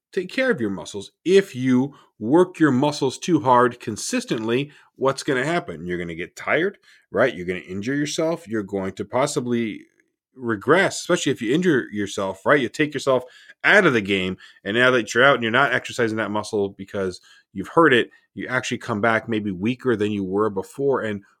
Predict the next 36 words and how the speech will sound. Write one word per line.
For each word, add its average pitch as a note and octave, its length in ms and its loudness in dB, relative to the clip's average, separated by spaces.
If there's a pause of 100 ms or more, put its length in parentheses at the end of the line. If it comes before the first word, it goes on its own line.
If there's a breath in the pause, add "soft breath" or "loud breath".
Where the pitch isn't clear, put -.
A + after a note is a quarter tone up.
willpower C3 720 0
is A2 180 -12 (140)
actually C3+ 520 -6 (320 soft breath)
the A#2+ 200 -2
same G2 600 -6 (240)
way. A#2 480 2 (340)
Let D3 120 0
me D#3+ 100 6
give B2+ 280 2
you C3 220 -2
an A2+ 320 0
example A2 680 0
that A2 240 4
we A2+ 160 -2
all G2 260 0
have, G#2+ 280 2
especially F#3 340 2
at D3+ 180 2
Thanksgiving. A#2 920 0 (100)
<laughs> - 160 -6
We B2+ 80 -2
probably A2+ 480 2 (320 loud breath)
ran B2 280 0
into A2 300 0
this, A#2+ 240 0
but - 140 -10
realistically, C#3 760 0
it B2+ 40 2
happens A#2 440 -2 (400)
outside A#2+ 280 2
of A2 60 6
the G2+ 60 4
holiday G#2 420 4
season G2 380 -8
as F2+ 140 -8
well. A#2+ 280 0